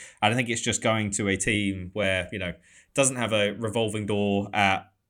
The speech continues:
quarterback and has kind of a set quarterback situation. I, I think I could see him actually re-signing with New Orleans now that, you know, Derek Carr's there and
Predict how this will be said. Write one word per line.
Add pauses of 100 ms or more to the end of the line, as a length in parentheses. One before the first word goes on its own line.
quarterback
and
has
kind
of
a
set
quarterback
situation.
I,
I
think
I
could
see
him
actually
re-signing
with
New
Orleans
now
that,
you
know, (380)
Derek
Carr's
there
and